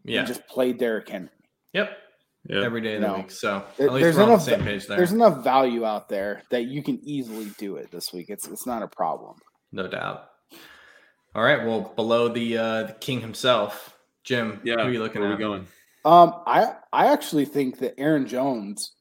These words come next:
Speaker 2: i-,
Speaker 3: Yes,
Speaker 2: is the
Speaker 3: sir.
Speaker 2: guy that if you're, you know, he's, he's in that mid range. So he's, he's gonna
Speaker 1: Mm-hmm.
Speaker 2: get sandwiched, right? So
Speaker 1: Yeah.
Speaker 2: people are either gonna go, n-, apparently not a lot of people are either gonna go all the way up and play Henry, or they're gonna play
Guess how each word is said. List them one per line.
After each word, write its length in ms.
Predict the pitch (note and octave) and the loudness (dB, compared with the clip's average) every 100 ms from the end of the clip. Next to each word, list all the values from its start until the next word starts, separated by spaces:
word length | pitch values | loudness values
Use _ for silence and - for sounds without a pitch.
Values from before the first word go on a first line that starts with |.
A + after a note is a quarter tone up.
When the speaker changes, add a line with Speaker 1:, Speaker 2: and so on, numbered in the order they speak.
| - | -4
Speaker 2:
i-, 180 | C3+ - | -2 -2
Speaker 3:
Yes, 140 | C#3 | -4
Speaker 2:
is 40 | - | 0
the 60 | |
Speaker 3:
sir. 100 | E3+ | 2
Speaker 2:
guy 440 | D#3 C#3 A2+ A2 G#2+ - - D3 | 4 4 2 -2 -4 -8 -20 -6
that 240 | C3+ C3 | -2 -2
if 160 | B2 C#3+ | -4 -4
you're, 400 | C#3+ C#3 C3+ - _ _ _ | 0 0 0 -4 _ _ _
you 140 | D3 C#3+ | -6 -4
know, 260 | C3 B2 - - - - - | -2 -4 -6 -18 -18 -20 -20
he's, 320 | - G3 G#3+ - | -2 2 2 -2
he's 380 | - F#3+ G#3 | -8 -2 0
in 120 | G#3+ G#3 | 2 4
that 240 | F#3+ C#3 | 4 4
mid 220 | C#3+ D3 | 0 -2
range. 460 | G#2+ F#2 - - - | -4 -14 -18 -20 -16
So 160 | - C#3 | -8 -6
he's, 300 | E3 E3+ - | -4 -4 -6
he's 240 | - D#3+ A#2 | -8 -8 -2
gonna 160 | E3 | 0
Speaker 1:
Mm-hmm. 100 | D#3+ | 0
Speaker 2:
get 80 | G3 | -2
sandwiched, 640 | - D3 C#3+ A2 G#2 - - | -4 -6 -6 -6 -10 -18 -10
right? 320 | A2+ A2+ C3+ - _ _ | -6 -4 -6 -8 _ _
So 120 | G#2 A2 | -2 0
Speaker 1:
Yeah. 60 | |
Speaker 2:
people 240 | D#3+ E3+ G3+ | 0 4 8
are 120 | E3+ | 8
either 220 | F3+ F3 | 6 4
gonna 220 | D#3+ E3 | 4 2
go, 520 | D3 D3 C#3 C3 A#2+ - _ - | 4 6 6 4 -2 -12 _ -10
n-, 100 | D3+ - | -8 -8
apparently 680 | - - - - - D3+ D3+ | -12 -14 -14 -6 0 0 0
not 200 | C3 D3 | -2 -2
a 60 | C#3+ | 2
lot 200 | B2+ D3+ | 2 2
of 80 | - | 0
people 420 | G#2+ F#2+ F#2+ A2+ | -12 -12 -12 -10
are 120 | - C3+ | -6 -2
either 220 | D3+ D3 | 0 0
gonna 160 | C#3 | -4
go 140 | B2 A2 | -6 -2
all 180 | D3+ F3 | 2 4
the 80 | F#3 | 4
way 140 | F3+ | 4
up 140 | D3 C#3 | 4 0
and 100 | B2 | -8
play 140 | B2+ | -8
Henry, 540 | - D#3 A2+ F#2 E2+ - _ _ _ _ _ _ | -6 -8 -8 -10 -18 -20 _ _ _ _ _ _
or 200 | E3 F3 | 4 6
they're 140 | E3+ | 6
gonna 180 | D#3 D3 | 2 0
play 560 | - D3 C#3 C3 B2 | -4 -2 -2 -2 -4